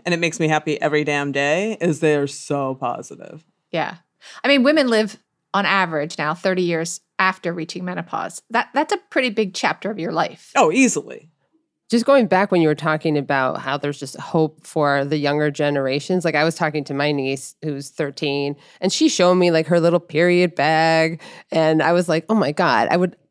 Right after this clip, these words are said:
Speaker 3: we were talking about before, like, just hiding this, just having so much shame around it when I was thirteen. And I'm just wondering if you have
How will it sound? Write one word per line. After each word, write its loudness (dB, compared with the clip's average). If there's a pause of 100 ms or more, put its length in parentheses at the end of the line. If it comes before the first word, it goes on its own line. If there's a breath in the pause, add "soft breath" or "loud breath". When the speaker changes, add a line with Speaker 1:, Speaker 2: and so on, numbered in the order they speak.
(100)
Speaker 3:
we 2
were 2
talking -2
about -4
before, 0
like, 0
just -10
hiding 2
this, 2
just -6
having -4
so -4
much -2
shame -2
around 2
it 0
when -2
I 0
was -4
thirteen. 2 (580 loud breath)
And 4
I'm 4
just 0 (160)
wondering 4 (120)
if -2 (300)
you -2
have 2